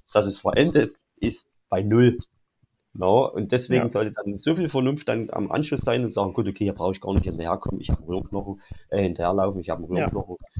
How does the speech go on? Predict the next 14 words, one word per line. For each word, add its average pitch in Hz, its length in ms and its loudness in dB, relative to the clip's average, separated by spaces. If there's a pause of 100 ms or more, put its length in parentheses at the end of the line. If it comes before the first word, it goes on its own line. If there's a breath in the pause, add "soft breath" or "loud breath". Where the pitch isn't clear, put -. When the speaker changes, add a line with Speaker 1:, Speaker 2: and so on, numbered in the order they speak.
(160)
Speaker 1:
und, 98 320 0
ähm, 85 320 -4 (640)
fertig.“ 98 400 -6 (340)
No? 87 200 -8
Als - 260 -6
wie 101 120 -4
wenn 92 120 -4
ich - 100 -10
dann 87 120 -10
ein - 20 -14
Stück - 240 -10 (120)
wirklich, 101 480 -6 (500)
das 101 180 -4
mu-, 110 80 -6